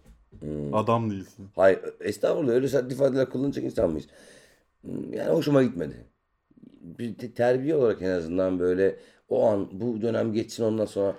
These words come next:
Speaker 1: öz eleştiri yapabilir. Bak, Ben Affleck bunu ikinci kez yapıyor. İlki neydi, hatırla. Hatırla.
Speaker 2: Şey, e,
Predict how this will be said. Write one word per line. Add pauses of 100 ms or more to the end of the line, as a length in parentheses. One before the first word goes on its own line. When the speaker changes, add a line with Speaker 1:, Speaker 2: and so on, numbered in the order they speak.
(160)
Speaker 1:
öz
eleştiri
yapabilir.
Bak,
Ben
Affleck
bunu
ikinci
kez
yapıyor.
İlki
neydi,
hatırla. (1040)
Hatırla. (520)
Speaker 2:
Şey,
e,